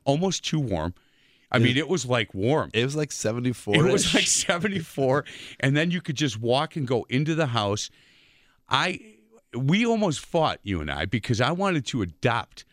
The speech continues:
Speaker 1: the young chef that
Speaker 2: Oh
Speaker 1: was
Speaker 2: my
Speaker 1: doing
Speaker 2: gosh.
Speaker 1: the lake perch.
Speaker 2: That's right.
Speaker 1: And I had him.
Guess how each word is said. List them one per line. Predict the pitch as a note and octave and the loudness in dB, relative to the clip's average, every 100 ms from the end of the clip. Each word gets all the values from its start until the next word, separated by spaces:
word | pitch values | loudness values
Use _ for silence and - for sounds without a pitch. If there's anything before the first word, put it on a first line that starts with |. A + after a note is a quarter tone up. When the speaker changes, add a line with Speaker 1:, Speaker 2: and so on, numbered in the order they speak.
| _ _ | _ _
Speaker 1:
the | G2 | -2
young | A2 G#2+ | 0 -2
chef | G2 - C3 A#2 | -2 0 0 0
that | A2+ | 0
Speaker 2:
Oh | A#2 | 2
Speaker 1:
was | B2 | 0
Speaker 2:
my | A2 | 2
Speaker 1:
doing | C3 C3 | 2 4
Speaker 2:
gosh. | A#2+ | 2
Speaker 1:
the | F#2+ | 0
lake | A#2+ A#2+ | -2 -2
perch. | - F#2 F2+ | -6 -4 0
Speaker 2:
That's | A#2 | 0
right. | C3 A2+ - - - | 0 -2 -10 -20 -4
Speaker 1:
And | C3+ C3+ C3 A#2 - | 0 0 0 -4 -4
I | A3 | -2
had | B3+ G#3+ F4 | 0 0 0
him. | D4+ C3+ | 0 -2